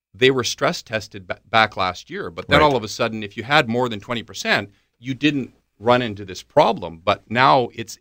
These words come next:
Speaker 1: everybody. Doesn't matter. So you don't have a choice where you can go back and say, "Okay, well, I can get a little bit more money down. I can put at least twenty percent down. Now I don't have to worry about the stress test." Yeah, you do.
Speaker 2: And Mark, even if you're putting, you know, forty percent down, something like that, some,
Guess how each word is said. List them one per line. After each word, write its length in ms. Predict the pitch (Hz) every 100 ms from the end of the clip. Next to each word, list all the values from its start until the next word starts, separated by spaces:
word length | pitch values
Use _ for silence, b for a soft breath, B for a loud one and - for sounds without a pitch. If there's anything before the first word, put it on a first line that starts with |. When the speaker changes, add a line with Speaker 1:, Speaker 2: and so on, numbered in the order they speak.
| -
Speaker 1:
everybody. 720 | 120 147 135 101 82 82 _ -
Doesn't 280 | 104 110
matter. 320 | 92 110 120 98
So 120 | -
you 80 | 110
don't 140 | 131
have 160 | 120 113
a 40 |
choice 380 | 95 - 120 110
where 60 | 101
you 40 |
can 80 | 101
go 100 | 101
back 140 | 104 101
and 40 |
say, 100 | 110
"Okay, 220 | 98 110
well, 120 | 92
I 80 | 95
can 120 | 92
get 80 | 98
a 40 | 101
little 100 | 104
bit 140 | 101
more 120 | 95 95
money 220 | 95 92
down. 500 | 110 147 151 107 110 _ _ _ -
I 80 | 104
can 140 | 104
put 200 | 98 120
at 80 | 92
least 200 | 107 107
twenty 200 | - 104
percent 280 | - - 87
down. 220 | 110 117
Now 100 | 98
I 60 | 107
don't 100 | 101
have 100 | 95
to 80 |
worry 140 | 92 98
about 180 | 85 -
the 60 |
stress 300 | - 131 -
test." 260 | - 80 - _ _ -
Yeah, 140 | 113
you 140 | 107 90
do. 220 | 110 - _ _ 143 123
Speaker 2:
And 120 | - 113
Mark, 220 | 117 110
even 140 | 165
if 100 | 131
you're 100 | 113
putting, 360 | - 110 101 90
you 60 |
know, 120 | 92 87
forty 380 | - 135 123 104
percent 360 | 98 - 82
down, 280 | 82 78 76
something 240 | - 104
like 140 | 104 92
that, 200 | 85 80
some, 300 | 87 85